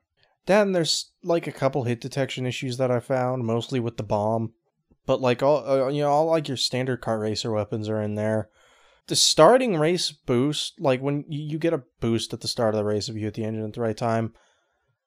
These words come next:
that kinda doesn't do shit. So it's like, why include it in there? But whatever. But, like, other than that, like, I can't say it's a bad game because it feels fine.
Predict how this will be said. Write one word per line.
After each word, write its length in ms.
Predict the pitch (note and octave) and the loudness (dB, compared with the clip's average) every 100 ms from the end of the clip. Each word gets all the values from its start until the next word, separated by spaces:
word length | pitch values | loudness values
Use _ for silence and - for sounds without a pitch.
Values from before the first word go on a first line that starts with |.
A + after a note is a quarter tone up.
| _ _ _ _ _ | _ _ _ _ _
that 1080 | F3 A#2+ A#2+ B2 A#2+ A#2+ C3+ C#3 D3+ D#3 - _ _ _ _ _ _ _ _ _ _ _ - | -12 -10 -8 -8 -2 8 10 12 10 6 2 _ _ _ _ _ _ _ _ _ _ _ -14
kinda 480 | - C3+ C#3 C#3+ C#3 | -2 0 0 -2 -6
doesn't 640 | C#3 C#3 D3 C#3 D3 C#3+ G3 _ _ - E3+ | -6 -2 -2 -4 -10 -14 -18 _ _ -20 -18
do 300 | - D#3+ E3+ | -14 -12 -12
shit. 500 | D#3 - F3 A3+ - - - - - - _ _ _ _ _ _ _ _ _ _ _ _ _ _ _ _ _ | -10 -8 -6 -6 -6 -8 -10 -14 -18 -20 _ _ _ _ _ _ _ _ _ _ _ _ _ _ _ _ _
So 180 | - C3+ | -4 -4
it's 100 | C3 | -2
like, 160 | C#3 B2+ | -2 2
why 260 | C3 C#3 | 4 4
include 400 | D3 C#3 D3 D3 | 2 0 -2 0
it 120 | C#3 | 0
in 120 | C#3 D#3 | 0 0
there? 300 | D#3+ E3+ D#3 | -2 -4 -6
But 180 | C3 | -8
whatever. 460 | A#2+ B2+ A#2 B2 A#2+ _ _ _ _ _ _ | -6 -2 0 -2 -6 _ _ _ _ _ _
But, 140 | C#3+ D#3 | 0 4
like, 220 | D#3+ D#3 | 2 4
other 260 | F#3 C4+ A3+ | 2 4 2
than 160 | E3+ | 0
that, 220 | G#3 A#3+ | 2 2
like, 160 | E3+ F3 | 0 -2
I 80 | E3+ | -4
can't 280 | - C#4+ F4 | -6 -6 -2
say 180 | - D4+ | 0 0
it's 140 | - | 0
a 40 | D#3+ | -2
bad 540 | - D3 G3+ A#3+ D3+ - | 0 4 6 6 2 0
game 380 | D#3 G#3 D3 | 4 6 4
because 280 | A#2+ - C#3+ | 2 0 -4
it 80 | C#3+ | -4
feels 340 | - G#3 G#3 | 0 0 0
fine. 600 | - - E3 C#3+ G#2+ C3+ | -2 0 2 2 0 -4